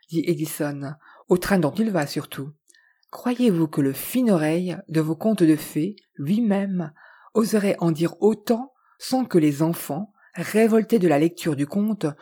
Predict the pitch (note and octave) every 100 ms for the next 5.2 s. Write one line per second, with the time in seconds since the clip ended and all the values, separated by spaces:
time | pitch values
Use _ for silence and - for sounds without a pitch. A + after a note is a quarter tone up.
0 | - - E3+ F#3 F#3+ F3 D3+ - D3 D3
1 | D#3 _ _ _ - G3 G#3 F#3 C3+ -
2 | F#3+ G3+ F#3+ D3 D3 G#3+ - E3+ C3+ C3
3 | D3 _ _ _ _ _ _ _ _ _
4 | _ - - A#3+ G3 E3 F3 F3 - -
5 | D3 E3+